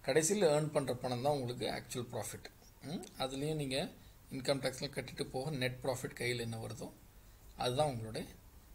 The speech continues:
அ, எஃபர்ட்ஸுக்கான ரிட்டர்ன்ஸ். ஆனா இப்ப நீங்க அவசரப்படாதீங்க. உங்கள்ட்ட already ட்ரேடிங் அக்கவுண்ட் இருக்கு, நீங்க பயன்படுத்தாம வச்சிருந்தீங்கன்னா இந்த கோர்ஸ் பண்ணும்போதே கூட பண்ணிட்டே வாங்க.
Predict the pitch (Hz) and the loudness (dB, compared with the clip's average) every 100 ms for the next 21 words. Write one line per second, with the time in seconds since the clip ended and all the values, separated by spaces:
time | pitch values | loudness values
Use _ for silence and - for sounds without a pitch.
0 | - - - 127 120 - - - - - | -20 -12 -6 -6 -6 -8 -12 -18 -20 -20
1 | - 139 127 156 - - 120 202 - - | -4 -2 8 8 8 4 0 -2 -4 -10
2 | - - 113 180 - - - - - - | -10 -2 0 2 0 -2 -12 -20 -20 -20
3 | - - - - 175 233 320 - 196 185 | -20 -20 -20 0 6 6 6 0 0 2
4 | - 269 226 165 151 175 160 143 131 196 | 10 10 12 8 8 6 8 8 6 2
5 | 180 170 175 160 160 226 - 208 220 220 | 4 4 8 8 8 2 6 8 10 8
6 | 208 202 190 175 180 208 185 160 156 151 | 6 6 6 6 4 4 6 4 4 4
7 | 175 175 175 185 185 170 165 165 156 170 | 4 2 2 6 6 6 2 -2 2 4
8 | 285 - 175 170 165 175 170 - 165 160 | 4 2 0 0 4 4 4 2 2 2
9 | 160 180 226 - - - - 151 147 139 | 2 2 0 -6 -16 -4 2 2 2 0
10 | 131 143 131 127 277 | 4 6 6 4 -2